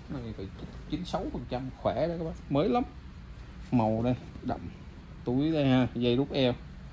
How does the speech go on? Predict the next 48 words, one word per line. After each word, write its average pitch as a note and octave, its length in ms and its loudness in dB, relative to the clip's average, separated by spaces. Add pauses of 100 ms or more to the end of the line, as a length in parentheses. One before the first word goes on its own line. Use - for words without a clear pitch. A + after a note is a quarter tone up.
(720)
U B2+ 240 4
S - 40 -8
Air B2+ 180 2
Force A2+ 220 6
nha, B2+ 260 2
áo C3 280 0
phiêu D#3+ 320 4
không D3+ 300 0
quân D3+ 160 2
nha D3 140 -2
các D3+ 80 -2
bác. E3 160 2 (560)
Hàng A#2 260 -2
này A#2 320 -6
cũng G#2+ 180 -8 (1080)
giá C#3 160 -4
trị A2+ 220 -6
sưu C#3+ 220 -6
tầm A#2 180 -2
cao B2+ 220 0
đấy, B2 180 -6
tay C3 180 -4
ráp D3 140 -6
lăng. D3 160 -4 (1500)
Số C#3+ 80 0
cân C3+ 460 0
chiều B2 220 -6
cao B2 200 4
thì A#2 80 -2
em A2 140 -4
đã G2+ 120 -4
báo A#2 240 -2
rồi, A2+ 140 -6 (320)
em A2+ 140 -8
đo A#2 140 -2
chiều A2 200 -6
dài G2 260 0
thôi. - 100 -10 (160)
Cái C3 100 -10
tay B2 180 -2
ráp C#3+ 120 -2
lăng A#2+ 220 -2
như A#2 100 -10
này A#2 100 -8
em A2+ 220 -8
không B2 120 -8
có C3+ 60 -8
đo. A#2 180 -4